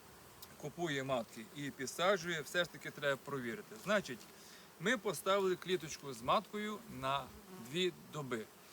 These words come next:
Якщо ви знаєте, що ваші бджоли погано приймають маток, або є агресивність бджіл, ви тримайте три доби. Але не підходьте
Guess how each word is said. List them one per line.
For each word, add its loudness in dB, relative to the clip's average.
Якщо 4
ви 0
знаєте, 0
що -4
ваші 4
бджоли 0
погано 4
приймають -4
маток, -12
або 0
є 2
агресивність 2
бджіл, -4
ви 2
тримайте 0
три 4
доби. -8
Але 6
не 0
підходьте 2